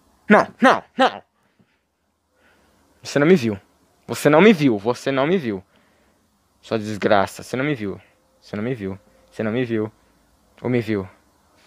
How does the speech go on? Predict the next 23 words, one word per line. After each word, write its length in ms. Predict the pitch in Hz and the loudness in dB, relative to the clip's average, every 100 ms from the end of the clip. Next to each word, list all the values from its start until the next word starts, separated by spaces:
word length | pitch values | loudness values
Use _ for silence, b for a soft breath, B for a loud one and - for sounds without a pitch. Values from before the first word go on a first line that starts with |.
| _ | _
Vamos 160 | 160 151 | 2 4
ler 60 | |
o 40 | 143 | 6
chat 240 | 131 123 | 4 0
de 80 | 117 | -4
novo. 280 | 107 98 104 _ _ _ | -8 -10 -14 _ _ _
Porque 160 | _ 131 | _ 0
é 20 | |
alegria 400 | 131 131 117 113 | 0 0 -2 -4
ler 80 | 104 | -6
o 40 | |
chat. 480 | - - - - - b b b b b b b | -10 -12 -14 -16 -20 b b b b b b b
F, 420 | 139 147 135 147 - | 6 6 4 -2 4
olha 680 | 170 214 208 160 143 147 - _ _ | 8 10 8 2 -2 -2 -4 _ _
que 220 | - 214 | -4 -2
gentinha 600 | 165 180 170 - 170 160 143 | 0 -2 -4 -4 0 2 2
feia. 260 | - 151 - b b b | 0 -2 -4 b b b
Vocês 180 | 165 151 | -6 -2
tão 140 | 185 | -2
de 100 | 175 | 0
brincadeira 540 | 165 175 165 147 151 147 | -2 2 4 4 2 0
comigo, 400 | 139 143 143 139 | -2 -2 -2 -2
né? 160 | 135 | -4